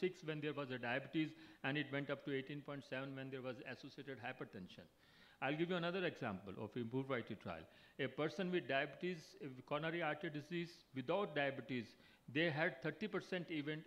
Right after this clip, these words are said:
in seven years in improved I T trial. When there was diabetes, the event went up to forty percent.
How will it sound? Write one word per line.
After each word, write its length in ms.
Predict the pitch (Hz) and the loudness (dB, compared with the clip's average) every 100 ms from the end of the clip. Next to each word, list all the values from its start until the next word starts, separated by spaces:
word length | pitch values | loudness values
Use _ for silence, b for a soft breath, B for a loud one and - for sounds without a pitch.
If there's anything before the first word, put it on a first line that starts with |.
| - | -6
in 180 | 147 151 - | -4 -4 0
seven 260 | 151 165 | 2 2
years 300 | 143 123 110 - - - | 2 2 0 -4 -20 -10
in 160 | 175 135 | -6 -2
improved 300 | 120 135 120 | -2 -2 0
I 100 | 104 | -2
T 140 | - 101 | -4 -8
trial. 240 | 92 82 - B B B | -8 -10 -12 B B B
When 200 | 139 170 | 2 4
there 140 | 170 170 | 4 4
was 160 | 170 127 | 2 4
diabetes, 540 | 131 156 151 180 175 - | 4 4 2 2 0 2
the 80 | 147 | 0
event 380 | 156 156 170 156 | 2 2 2 0
went 200 | 160 160 | -2 0
up 140 | 151 | -2
to 100 | 170 | -2
forty 300 | 156 208 208 | -2 -2 0
percent. 400 | 190 107 - 85 | -2 -2 -6 -12